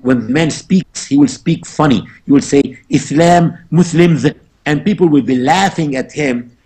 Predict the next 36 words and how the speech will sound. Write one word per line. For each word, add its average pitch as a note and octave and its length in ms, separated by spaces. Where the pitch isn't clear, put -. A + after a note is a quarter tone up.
and, C3+ 440
and, C3+ 500
and B2+ 200
won't E3 300
listen E3 320
to A#2+ 140
him. F#2+ 200
If - 140
you G3+ 80
think - 300
about B3 260
it, - 240
this A3 300
is G3+ 120
very A3+ 500
simple, F4+ 800
and G3+ 240
we A#3+ 100
will A#3+ 140
get G#3+ 260
rid G#3+ 200
of F#3 180
a, G3 260
of E3 160
a F3+ 80
big A#3 320
propagandist. G#3 920
The C3+ 100
Prophet D3+ 300
said, D#3 180
"No, F#3 300
Umar, F3 300
I C3+ 40
can't F3+ 320
do F3 160
that. E3+ 300